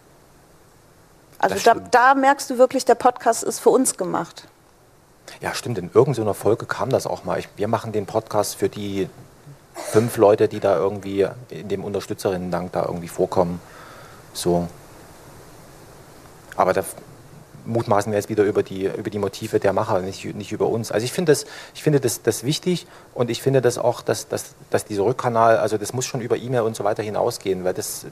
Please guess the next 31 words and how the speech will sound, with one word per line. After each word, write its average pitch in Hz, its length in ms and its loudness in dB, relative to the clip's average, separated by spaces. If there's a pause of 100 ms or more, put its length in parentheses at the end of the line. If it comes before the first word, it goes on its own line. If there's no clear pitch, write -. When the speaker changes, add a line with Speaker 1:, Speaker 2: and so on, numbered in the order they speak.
(140)
Speaker 2:
muss - 220 -8
a-, 104 100 -4
auf - 240 -8
der - 120 -4
einen 110 100 -2
Seite 98 180 -2
schon 90 160 -8
sichtbar 101 320 0
sein 143 320 2 (480)
und 110 200 -4 (260)
wie 107 120 -8
man's 98 200 0
oft - 340 -4
hat, - 280 0 (520)
ähm, 107 360 -2
ich - 180 -10
will 113 80 4
jetzt - 340 -2
nicht 135 220 -4
Lager 95 240 2
der 92 80 -2
Nation 107 380 -2
sagen, 101 360 2 (380)
ähm, 101 320 -2 (1120)
weil 101 140 2
das - 180 -2
wollten 120 200 6
wir 90 60 2
eigentlich 90 280 -4
nicht - 140 -12
machen. 95 280 -8